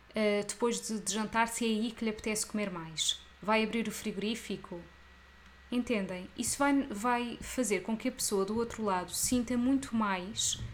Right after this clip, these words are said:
que, que está a ser compreendida e verdadeiramente ouvida. Entretanto, comecei a divagar imenso, mas o episódio também era para isso.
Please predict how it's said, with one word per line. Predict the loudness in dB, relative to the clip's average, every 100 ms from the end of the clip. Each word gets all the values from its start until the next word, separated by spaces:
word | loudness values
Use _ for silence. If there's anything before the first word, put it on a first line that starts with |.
| -8 -10 -16 -18 -14
que, | 2 4 6 6 2 -2
que | -2
está | 2 2
a |
ser | 4 0
compreendida | 4 2 4 2 2 2 0 0 -2 -4
e | -2
verdadeiramente | 0 2 4 4 4 2 2 0 0
ouvida. | 0 0 0 -2 -6 -10 -20 -20 -20 -20 -20 -20 -20 -20 -20 -20 -20 -20 -20 -20 -20 -20 -20 -20 -8 -2
Entretanto, | -2 0 -2 -2
comecei | -2 0 0
a |
divagar | 0 0 0 0
imenso, | 0 -2 -2 -4 -6 -6 -6
mas | -4 -4 -4 -6
o |
episódio | -8 -6 -4 -2 -2
também | -4 -4 -4
era | -4
para | -4
isso. | -4 -4 -4 -6 -8